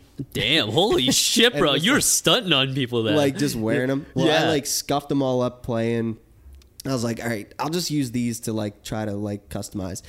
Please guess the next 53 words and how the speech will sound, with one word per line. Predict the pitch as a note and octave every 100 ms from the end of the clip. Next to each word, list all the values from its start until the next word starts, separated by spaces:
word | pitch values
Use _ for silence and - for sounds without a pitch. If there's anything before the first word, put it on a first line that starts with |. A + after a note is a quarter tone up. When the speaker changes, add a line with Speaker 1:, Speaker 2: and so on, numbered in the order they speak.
| - - - -
Speaker 2:
And | B2 A#2+ A#2+
so, | C3+
like | D3
I | C#3+
said, | C3 B2+
this | C#3
was | D#3
at | E3
the | C#3
very | A2+ B2+ C3 C3
beginning, | B2 A2+ A2+ G#2+ A2 A2
like, | A2+
before | A2+ - D3 D3+ D3
I | B2+
even | B2+ A#2 A2+
started | A2 A#2 A#2 A2
working | A2+ A2+ A#2
with | G#2+ A#2
Neil | A2+ A2+ A2 G#2+
and | G#2+
before | G#2+ B2+ B2
he |
started | A#2+ A#2 A2
giving | A2 A2
me, | G#2+
like, | G#2 -
tips | A#2+ -
on | G#2+
airbrush. | A2 G#2+ G#2+ G#2 - -
Speaker 1:
Uh-huh. | B2 A#2
Speaker 2:
So | A2 C3+ C3+ B2+ A2+
I | B2+ C#3
used, | C#3+ C3+ C3 C3 C3+
like | A#2 A2+
you | C3+
said, | C#3+ B2 A#2+ C3 - - -
just | B2 A2+
regular | A2+ A#2 C3+ C#3
acrylic | C#3+ C3+ D3 D#3+
paint | C3+ B2 -
from | C3+
Michaels, | B2 A2+ A2 A2+ A#2 - - - - - - _
painted | - C3+ C#3+ C3
them, | B2+ B2 B2 -
and | A#2+ A#2+
I | A#2+
did | C3 C3+
the |
same | C3 E3
thing | E3 E3+
where | B2
I | A#2
just, | C3 -